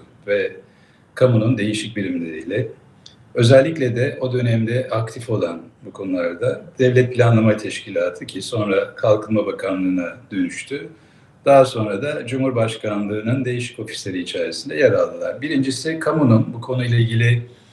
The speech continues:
önemli etkileyici paydaşlarından bir tanesinin bu ekol olduğunu düşünmek lazım. Bir tarafında bu var. Diğer tarafında Ulaştırma Bakanlığı vardı. Ulaştırma Bakanlığı, çünkü az önce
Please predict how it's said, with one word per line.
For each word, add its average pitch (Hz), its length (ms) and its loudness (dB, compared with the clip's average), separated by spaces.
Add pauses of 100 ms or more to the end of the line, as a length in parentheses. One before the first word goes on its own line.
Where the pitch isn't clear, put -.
(380)
önemli 139 420 6
etkileyici 131 640 2
paydaşlarından 98 920 0
bir - 80 -6
tanesinin 92 760 -4 (520)
bu 160 140 2
ekol 160 300 6
olduğunu 98 500 0
düşünmek 90 540 -8
lazım. 87 400 -8
Bir 135 80 -12
tarafında 123 500 -2
bu 104 100 -4
var. - 320 -8 (180)
Diğer 175 300 4
tarafında 117 600 0 (720)
Ulaştırma 143 540 2
Bakanlığı 98 580 -2
vardı. 87 320 -8
Ulaştırma 135 440 -2
Bakanlığı, 127 480 0
çünkü 127 480 -4
az 117 180 -8
önce 120 480 -12